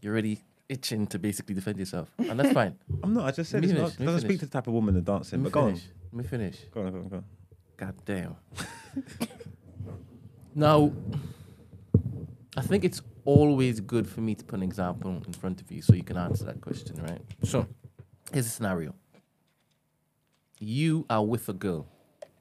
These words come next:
Speaker 1: You don't believe in marriage, so it's just your girl. Everybody knows it's your girl,
Speaker 2: Mm-hmm.
Speaker 1: right? And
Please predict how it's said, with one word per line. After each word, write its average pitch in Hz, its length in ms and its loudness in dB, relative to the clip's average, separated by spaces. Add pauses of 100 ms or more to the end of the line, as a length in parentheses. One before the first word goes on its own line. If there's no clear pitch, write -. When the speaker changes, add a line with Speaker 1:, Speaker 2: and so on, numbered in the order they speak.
(440)
Speaker 1:
You 113 80 -6
don't 120 120 0
believe 110 160 -2
in 98 100 -2
marriage, 92 320 0
so 90 400 -6
it's 107 100 -10
just 135 220 -6
your 110 80 -4
girl. 98 400 -2
Everybody 110 260 -4
knows 104 200 0
it's 92 100 -8
your 92 80 -2
girl, 90 240 0 (320)
Speaker 2:
Mm-hmm. 82 140 -6
Speaker 1:
right? 110 180 0 (460)
And 101 440 2